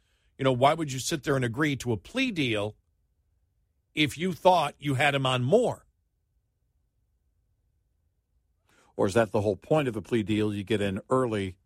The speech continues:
Speaker 2: and then you get immunity for anything else that comes along.
Speaker 1: Or, as long as the F B I claims it's under investigation, they don't have to answer any questions.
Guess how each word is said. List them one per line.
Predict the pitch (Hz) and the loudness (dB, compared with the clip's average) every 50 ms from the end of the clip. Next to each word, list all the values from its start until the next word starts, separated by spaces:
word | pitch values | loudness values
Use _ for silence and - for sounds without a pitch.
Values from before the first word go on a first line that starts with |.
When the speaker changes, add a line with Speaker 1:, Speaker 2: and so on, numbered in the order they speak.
| _ | _
Speaker 2:
and | 107 101 95 98 | -6 -4 -2 0
then | 104 95 95 | -2 -2 -2
you | 92 101 92 | -4 -4 -2
get | 95 101 92 92 | 0 0 0 0
immunity | 95 107 113 117 113 107 95 - - 95 90 82 - _ _ _ _ | -2 -2 0 0 -2 -4 -6 -6 -6 -6 -6 -6 -8 _ _ _ _
for | _ - 110 101 95 | _ 0 0 0 2
anything | 92 95 90 - 101 92 92 | 0 -4 -6 -6 -6 -4 -2
else | 95 90 87 - - | -2 -4 -4 -6 -8
that | 92 - | -10 -10
comes | - 90 85 82 - | -8 -8 -8 -6 -4
along. | 95 117 151 147 107 - - _ _ _ _ _ _ _ _ _ _ _ _ _ _ _ _ _ _ _ _ _ _ _ _ _ _ _ _ _ _ _ _ _ _ _ _ _ _ _ _ _ _ _ _ _ _ _ _ _ _ _ _ _ _ _ _ _ _ _ _ _ _ _ - | 0 0 0 0 0 -4 -8 _ _ _ _ _ _ _ _ _ _ _ _ _ _ _ _ _ _ _ _ _ _ _ _ _ _ _ _ _ _ _ _ _ _ _ _ _ _ _ _ _ _ _ _ _ _ _ _ _ _ _ _ _ _ _ _ _ _ _ _ _ _ _ 0
Speaker 1:
Or, | 165 220 233 170 123 131 165 196 - _ _ _ _ _ _ _ _ _ | 2 2 2 2 0 -2 -4 -6 -8 _ _ _ _ _ _ _ _ _
as | 139 139 131 98 | -4 -2 -2 0
long | 131 147 156 156 147 | 2 2 2 2 0
as | 135 127 113 - - - _ - | 0 -2 -2 -4 -6 -8 _ -2
the | 139 135 131 | 2 2 2
F | 127 - | 2 0
B | - 131 | -2 0
I | 127 123 120 | 0 0 0
claims | - - 147 139 127 117 - | -2 -4 -4 -4 -2 -2 -4
it's | 123 107 - | -6 -4 -4
under | 135 123 117 113 | -4 -4 -4 -4
investigation, | 110 123 117 107 - - 104 117 175 226 233 - - 143 123 | -4 -4 -4 -4 -6 -8 -6 -4 -2 -2 -2 -4 -6 -6 -4
they | 117 117 | -2 -2
don't | 120 113 104 | -2 -2 -2
have | 117 107 - | -4 -4 -2
to | 117 | -2
answer | 110 107 104 - - 110 | -2 -2 -4 -6 -8 -10
any | 101 98 92 | -10 -10 -2
questions. | - - 254 254 - - - - - _ _ - - | 2 4 4 4 2 -2 -10 -16 -20 _ _ -20 -20